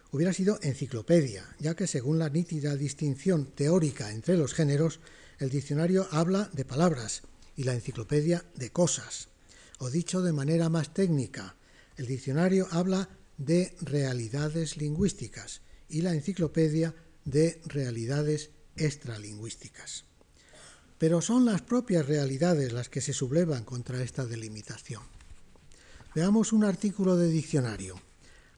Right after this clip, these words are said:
Paraguas. En el diccionario, la palabra paraguas va seguida de una letrita que es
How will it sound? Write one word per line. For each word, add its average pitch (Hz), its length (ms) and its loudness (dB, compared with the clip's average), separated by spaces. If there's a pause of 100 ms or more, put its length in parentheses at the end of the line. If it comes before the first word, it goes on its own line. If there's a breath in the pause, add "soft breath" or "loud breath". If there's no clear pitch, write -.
Paraguas. 151 760 0 (640 soft breath)
En 139 100 -2
el 143 80 2
diccionario, 185 560 2
la 202 120 0
palabra 165 360 -2
paraguas 165 400 0
va 156 80 0
seguida 151 360 -2
de 139 100 0
una 151 160 0
letrita 143 540 -4
que 120 140 -8
es - 180 -10